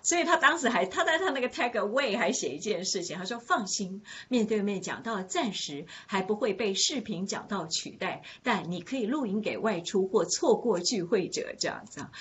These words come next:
可是我们都知道，去年之后，因为疫情的关系，我们已经渐渐习惯视频哈，我们已经渐，渐习惯这个视频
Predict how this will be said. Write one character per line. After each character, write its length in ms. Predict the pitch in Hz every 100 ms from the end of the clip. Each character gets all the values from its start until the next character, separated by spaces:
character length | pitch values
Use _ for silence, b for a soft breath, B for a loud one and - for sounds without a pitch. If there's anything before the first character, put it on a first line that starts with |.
| B B
可 80 | 226
是 80 | 339
我 80 | 240
们 80 | 196
都 120 | 220
知 120 | 220
道， 180 | 208 190
去 180 | - 220
年 200 | 165 165
之 180 | 190
后， 160 | - 185
因 160 | 233 240
为 100 | -
疫 180 | 294
情 180 | 226 180
的 80 | 175
关 240 | 196 185
系， 120 | - 208
我 80 |
们 80 | 147
已 40 | 151
经 180 | 208
渐 300 | 214 233 135
渐 260 | - 202 -
习 240 | - 143
惯 260 | - 202 160
视 320 | - - 233 156
频 320 | - 139 -
哈， 160 | - -
我 40 | 170
们 120 | 180
已 20 |
经 180 | 196 214
渐， 240 | - 165 165 -
渐 220 | 202 165
习 240 | - -
惯 260 | - 165 131
这 100 | -
个 100 | 120
视 280 | - - 143
频 180 | -